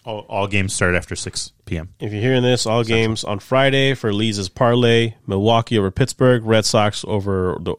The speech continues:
Speaker 2: O's, and the A's versus the Rangers, over the Rangers, I should say. My whiskey pick for Saturday, take the Bears minus the points for the Miami Dolphins. Right now it's minus three and a half. I don't expect it to move a lot 'cause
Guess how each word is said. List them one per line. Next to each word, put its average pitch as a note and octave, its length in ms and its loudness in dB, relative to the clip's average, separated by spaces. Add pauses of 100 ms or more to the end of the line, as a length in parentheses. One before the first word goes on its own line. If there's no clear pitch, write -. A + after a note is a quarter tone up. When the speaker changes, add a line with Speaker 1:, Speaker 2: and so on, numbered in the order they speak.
(160)
Speaker 2:
O's, C#3 560 -2 (300)
and G2 120 -6
the - 120 -6
A's B2+ 520 0 (260)
versus F2 460 -6 (260)
the F#2+ 80 -10
Rangers, F#2 480 -4
over A#2 220 -2
the F#2+ 100 -8
Rangers, F2+ 280 -10
I D#2+ 60 -12
should D#2 140 -16
say. - 200 -16 (460)
My B2+ 160 2
whiskey C3 240 0
pick A#2+ 200 2
for - 60 -12
Saturday, A#2 500 2 (1300)
take A#2+ 180 0
the B2+ 80 -2
Bears G#2+ 480 2 (180)
minus A2 340 2
the A2+ 80 -6
points F#2+ 500 -2 (600)
for - 180 -4
the G2 80 -2
Miami F#2+ 260 -2
Dolphins. E2 380 -6
Right C3+ 180 0
now D3+ 180 4
it's A#2+ 80 0
minus A2+ 260 2
three A2 160 -4
and F2 60 0
a - 20 -4
half. F2+ 200 -4
I G2 60 -2
don't G#2+ 80 0
expect G2 240 -4
it F2 40 -12
to F#2 60 -6
move C3+ 240 6
a - 40 4
lot C3 220 2
'cause F#2+ 300 -4